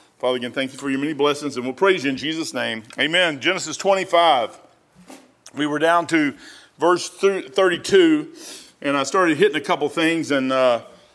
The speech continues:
uh, it, it, verse thirty-two says, "And Esau said, 'Behold, I am at the point to die.'" And, uh, you don't, you never have to worry about getting to a place where you think you're gonna die.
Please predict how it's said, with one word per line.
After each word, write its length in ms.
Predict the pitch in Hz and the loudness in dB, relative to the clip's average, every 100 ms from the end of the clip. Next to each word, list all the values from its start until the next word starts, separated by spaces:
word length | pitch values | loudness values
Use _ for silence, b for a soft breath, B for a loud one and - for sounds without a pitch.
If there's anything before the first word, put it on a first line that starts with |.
| B | B
uh, 400 | - 131 127 123 123 | 0 4 4 2 0
it, 180 | 131 | -6
it, 340 | - 143 - - | -4 -4 -6 -6
verse 180 | 175 165 | -4 -2
thirty-two 280 | 190 165 185 | -4 -4 -8
says, 220 | 175 160 | -6 -4
"And 240 | 143 143 214 | -6 -8 -10
Esau 500 | 233 - 175 143 143 | -6 0 2 2 0
said, 280 | 180 156 | 0 0
'Behold, 340 | 147 175 185 175 | 2 0 2 4
I 100 | 170 | 2
am 120 | 160 | 0
at 60 | 120 | -6
the 60 | |
point 220 | - 180 | -2 -2
to 80 | 139 | -2
die.'" 480 | 123 160 151 131 117 - b b b - | 0 2 4 2 0 -8 b b b -2
And, 280 | 156 156 | 0 2
uh, 360 | 156 151 147 143 | 2 4 2 0
you 100 | 170 | -4
don't, 240 | 220 254 226 | -2 -2 0
you 80 | 240 | 0
never 200 | 254 220 | 2 2
have 120 | 214 | 2
to 100 | 175 | 2
worry 280 | 170 190 175 | 4 6 4
about 340 | 160 151 143 | 6 4 4
getting 280 | 147 165 156 | 0 0 0
to 120 | 147 | 0
a 80 | 135 | -2
place 400 | - 156 151 - | 0 0 0 -2
where 120 | 143 | -4
you 120 | 135 143 | -6 -4
think 240 | 156 135 | -6 -6
you're 100 | 127 | -6
gonna 240 | 135 120 | -4 -4
die. 400 | 113 131 131 123 | 0 2 2 0